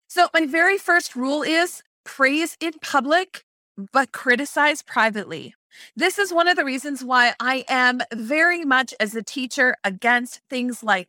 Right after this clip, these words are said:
the behavior clip charts, class dojo,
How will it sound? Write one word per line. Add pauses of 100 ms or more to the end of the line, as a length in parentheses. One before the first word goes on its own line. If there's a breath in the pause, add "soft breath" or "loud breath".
the
behavior
clip
charts, (460)
class
dojo,